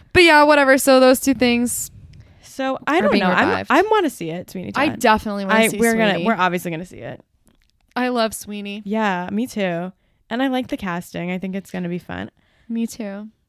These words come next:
Speaker 2: I don't know about, I mean, I like Annalee Ashford. I just don't necessarily see her as, like, Missus Lovett
Speaker 1: Mm-hmm.
Speaker 2: at this point.
Speaker 1: Yeah.
Speaker 2: But I'm open to being pleasantly surprised.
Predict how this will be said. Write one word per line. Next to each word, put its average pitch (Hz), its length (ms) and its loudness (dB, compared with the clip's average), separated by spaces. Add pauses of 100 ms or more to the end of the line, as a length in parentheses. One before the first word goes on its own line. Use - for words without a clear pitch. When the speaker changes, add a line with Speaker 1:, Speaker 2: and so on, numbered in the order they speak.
(120)
Speaker 2:
I 262 80 -4
don't 440 180 -6
know 277 80 -2
about, 226 280 -2 (100)
I 247 80 2
mean, 269 220 -2
I 254 120 2
like 220 220 -2
Annalee 175 340 -2
Ashford. 180 440 -6
I 180 100 -6
just 240 220 -8
don't 320 180 -6
necessarily 190 480 -4
see - 300 -8
her 202 140 -2
as, 202 200 -2
like, 180 120 -8
Missus 175 360 -8
Lovett 226 400 -2
Speaker 1:
Mm-hmm. 247 80 -4
Speaker 2:
at 190 100 -2
this 180 160 -4
point. 185 480 -8
Speaker 1:
Yeah. 208 380 -10 (260)
Speaker 2:
But 196 460 4 (880)
I'm 254 400 0 (560)
open 196 520 -4
to 185 260 -4
being 175 300 -6
pleasantly 180 600 -8
surprised. 196 760 -10